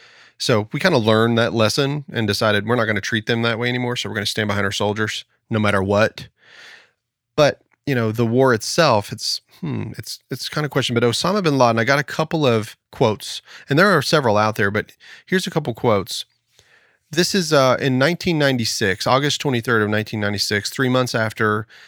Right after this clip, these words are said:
Osama bin Laden was expelled from Sudan under U S pressure, he issues a declaration of war or fatwa from his hideout in the Hindu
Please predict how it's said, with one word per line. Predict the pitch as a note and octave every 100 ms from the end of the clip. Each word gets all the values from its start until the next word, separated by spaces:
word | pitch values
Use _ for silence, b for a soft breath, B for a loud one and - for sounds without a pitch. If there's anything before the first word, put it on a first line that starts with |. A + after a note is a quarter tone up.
| B -
Osama | A2 B2+ A#2+
bin | G#2+ G#2
Laden | G#2 G#2+ G#2+
was | G#2 G2
expelled | - - A#2 A2 -
from | G#2+
Sudan | - G#2 G#2 G2+ G#2 F2+
under | G2+
U | F#2+ G2+ G2
S | -
pressure, | - C#3 B2+ G#2 F#2+ G2+ B B B B
he | C3+ B2 -
issues | C#3+ D3 A#2+ G#2+ G#2 G#2 - -
a |
declaration | A#2 A2 - A#2 G#2+ - A#2
of | G#2
war | A2 G#2 G#2
or | F#2+
fatwa | G2 - A#2 A#2 A2 G2 G2 - B B B
from | _ B2 A2
his | G#2+ -
hideout | A2 A2+ A2 G#2+ -
in | A2+
the | G#2
Hindu | G#2+ B2 G#2+ G2+